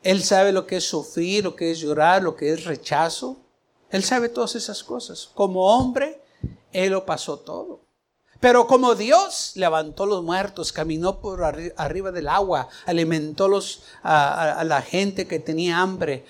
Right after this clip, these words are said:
resucitó a Lázaro, y, y, y le dio la vista a los ciegos y limpió a los leprosos. Eso fue el, la mano de Dios. Pero como hombre, lo crucificaron y murió en la cruz del Calvario.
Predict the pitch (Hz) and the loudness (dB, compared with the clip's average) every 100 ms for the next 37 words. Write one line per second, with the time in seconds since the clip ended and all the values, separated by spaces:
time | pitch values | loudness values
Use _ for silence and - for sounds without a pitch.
0 | - 185 156 165 170 143 - 185 185 170 | -12 -8 -4 -4 -4 -6 2 6 8 6
1 | 160 185 - 185 151 135 - - - 165 | 2 0 0 0 0 -4 -8 -20 -10 -6
2 | 151 185 165 156 175 170 156 160 151 175 | -4 -4 -8 -8 -8 -6 0 0 2 4
3 | 190 160 190 185 190 156 131 - 175 190 | 4 4 0 -2 -2 -2 -2 0 0 0
4 | 165 165 160 151 180 175 165 135 185 202 | -2 0 -2 -2 -2 0 -2 -2 -2 -2
5 | - - 202 294 - 240 254 208 170 - | -2 -4 -2 -2 -4 2 4 4 0 -8
6 | - - 151 180 208 175 151 135 170 - | -12 0 2 6 6 6 2 -2 -6 -6
7 | - - - _ _ - - _ _ - | -10 -12 -14 _ _ -20 -20 _ _ -20
8 | - - - - _ - - - _ - | -16 -14 -14 -16 _ -20 -20 -20 _ -16
9 | - - 208 233 - - 220 220 220 233 | -14 -12 -12 -14 -18 0 2 2 2 0
10 | 240 339 370 277 202 302 311 _ _ _ | 4 6 6 2 -4 -6 -8 _ _ _
11 | _ _ _ _ - 208 202 185 - 185 | _ _ _ _ 0 0 0 -8 -8 -10
12 | 175 - 196 220 247 254 262 - 196 175 | -10 -4 2 4 4 2 -6 -12 -6 -4
13 | 160 156 175 190 190 165 - 143 143 139 | -4 -4 -2 -2 -4 -8 -8 -12 -10 -14
14 | - 139 113 101 - | -12 -12 -12 -16 -18